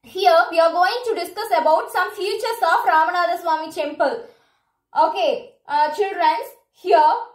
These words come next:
uh, there is the longest prakaras. There is, uh, in Ramanatha, in Ramana-, in Ramanatha Swami temple,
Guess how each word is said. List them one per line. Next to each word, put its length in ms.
uh, 540
there 180
is 300
the 260
longest 840
prakaras. 680
There 160
is, 300
uh, 500
in 160
Ramanatha, 880
in 80
Ramana-, 580
in 200
Ramanatha 680
Swami 360
temple, 520